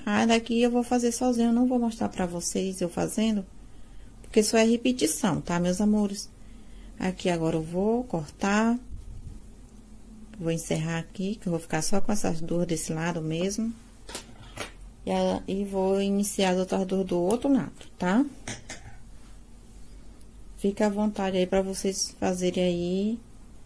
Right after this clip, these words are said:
é, em toda a argola, se vocês quiserem fazer, tá bom?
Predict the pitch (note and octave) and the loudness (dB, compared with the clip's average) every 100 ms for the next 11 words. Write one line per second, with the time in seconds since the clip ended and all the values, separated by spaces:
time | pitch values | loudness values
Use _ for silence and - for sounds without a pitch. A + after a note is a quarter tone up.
0 | - - - - - - - - - - | -20 -20 -20 -20 -20 -20 -20 -20 -20 -20
1 | - - E3 D#3 D#3 - - - F3+ F3+ | -8 -4 -2 -2 -4 -8 -14 -6 -2 0
2 | G3+ G3 G#3 A3+ G#3+ F3+ F3+ F3+ F#3 F#3 | 2 4 4 4 4 4 4 0 -4 -2
3 | F#3+ - F#3 F3+ F3 - G#3 G#3 - D3+ | -2 -2 0 0 0 0 0 2 0 -2
4 | - D3 D#3 F3 G3+ | -6 -4 0 2 4